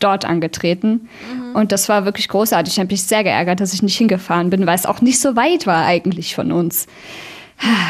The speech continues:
Speaker 1: Naja.
Speaker 2: Nachher ist man immer schlauer.
Speaker 1: Total. Was aber wiederum sehr traurig war, war dann die Absage der, ähm, der Weltmeisterschaft, ähm, im Oktober von dem, äh, Weltverband, von der I D O,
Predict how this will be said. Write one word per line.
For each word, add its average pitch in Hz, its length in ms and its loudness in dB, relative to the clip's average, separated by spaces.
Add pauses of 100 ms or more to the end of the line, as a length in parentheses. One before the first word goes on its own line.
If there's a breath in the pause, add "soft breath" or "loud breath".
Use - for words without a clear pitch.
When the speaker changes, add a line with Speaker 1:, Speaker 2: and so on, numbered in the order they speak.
(680 loud breath)
Speaker 1:
Naja. 190 220 2
Speaker 2:
Nachher 160 140 2
ist 170 120 -6
man 208 120 -10
immer 208 180 -8
schlauer. 208 480 -8 (760)
Speaker 1:
Total. 185 520 0 (560 loud breath)
Was 247 240 0
aber 262 300 2
wiederum 247 380 2
sehr 240 180 2
traurig 269 360 0
war, 247 160 0
war 226 120 2
dann 233 160 2
die 214 140 2
Absage 226 540 2
der, 196 600 2
ähm, 180 760 -2
der 175 300 0
Weltmeisterschaft, 277 1120 0
ähm, 233 440 2
im 233 120 2
Oktober 240 560 0
von 214 220 0
dem, 190 460 0
äh, 175 160 -2
Weltverband, 269 760 2
von 208 180 -4
der 196 180 0
I 196 60 0
D 190 180 -4
O, 226 300 2